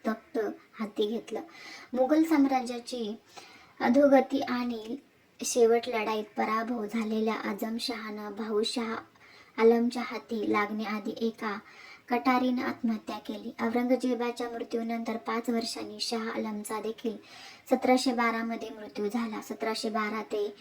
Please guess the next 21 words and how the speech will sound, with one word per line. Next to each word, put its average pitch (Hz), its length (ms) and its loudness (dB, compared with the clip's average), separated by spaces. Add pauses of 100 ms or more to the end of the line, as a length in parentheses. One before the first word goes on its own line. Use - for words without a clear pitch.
(340)
सतराशे 240 480 2
एकोणीस 233 460 -2
या 226 120 -2
सात 233 320 -2
वर्षाच्या 233 460 -4
कालावधीत 214 640 -4
एकापाठोपाठ 226 800 -4
एक 214 200 -8
मुघल 220 300 -2
बादशहाने 220 560 -6
भारतावर 214 440 -6
राज्य 202 300 -8
केलं 202 300 -8
होतं. 196 340 -10
हळूहळू 226 420 4
मुघल 220 320 -2
वंशाचा 220 580 -6 (580)
जुना 233 360 -2
दि-, 226 340 -8 (440)
दिमाग 247 560 4
रुबाब 220 380 0